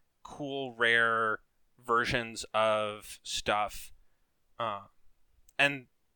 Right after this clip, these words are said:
you know, they, they, they get catered to with stuff like collector's boosters, but they also get catered to with stuff like Battle Bond or, like, the Commander Anthology stuff. And if you don't have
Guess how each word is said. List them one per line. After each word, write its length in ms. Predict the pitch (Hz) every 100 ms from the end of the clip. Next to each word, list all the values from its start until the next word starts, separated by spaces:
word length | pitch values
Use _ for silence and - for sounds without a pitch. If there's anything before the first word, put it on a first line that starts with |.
| -
you 80 | 139
know, 80 | 127
they, 160 | 139 -
they, 180 | 151 131
they 140 | 147 151
get 200 | 156 135
catered 360 | 147 131 120
to 180 | - 127
with 220 | 117 113
stuff 260 | - 110 -
like 140 | 110
collector's 400 | - 175 147 147
boosters, 400 | - 131 131 123
but 100 | -
they 80 | 131
also 220 | 156 180
get 180 | 175 165
catered 300 | - 131 131
to 160 | 143 127
with 120 | 117
stuff 300 | - 104 - -
like 380 | 107 104 - - _ _ -
Battle 260 | 123 120
Bond 380 | 110 95 95 98 -
or, 200 | 107 107
like, 180 | 104
the 80 | 113
Commander 320 | - 117 110
Anthology 580 | 107 104 101 101 98 95
stuff. 520 | - - 95 - - _ _ _ _ _ _ -
And 640 | 117 113 113 110 107 101 - _ _ _ _ _ -
if 220 | 147 160
you 240 | 147 151 151
don't 420 | - 120 135 143
have 540 | - - 120 117 113